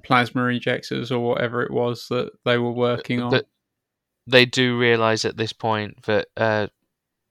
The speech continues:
Speaker 2: to go back to normal, they're gonna have to vent everything.
Speaker 1: Yeah, they need to vent the cargo bay, but they are blocked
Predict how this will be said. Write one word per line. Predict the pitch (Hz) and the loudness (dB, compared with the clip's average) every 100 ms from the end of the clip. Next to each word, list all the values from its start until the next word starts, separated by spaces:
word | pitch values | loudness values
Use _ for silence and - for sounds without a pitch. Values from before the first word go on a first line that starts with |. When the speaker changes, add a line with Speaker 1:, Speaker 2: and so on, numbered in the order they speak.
| _ - | _ -18
Speaker 2:
to | - | -2
go | 117 110 | 2 2
back | 107 - | 2 0
to | 110 | -4
normal, | 110 107 101 | -4 -4 -6
they're | 101 | -4
gonna | 107 107 | -4 -4
have | - | -4
to | 104 | -6
vent | 104 107 76 | -4 -4 -4
everything. | 87 98 95 104 101 98 - | -8 -8 -10 -14 -16 -18 -10
Speaker 1:
Yeah, | 120 117 113 | -6 -4 -2
they | 120 | 0
need | 131 131 | 2 2
to | - 117 | 0 -4
vent | 120 127 120 - | 2 4 4 -2
the | |
cargo | 123 123 120 117 120 | -2 2 2 2 0
bay, | 113 117 117 | 2 2 0
but | 110 135 - | 0 -2 0
they | 143 135 135 | 2 4 2
are | - 123 | 0 -2
blocked | - 131 123 - - | -2 -2 -2 -4 -20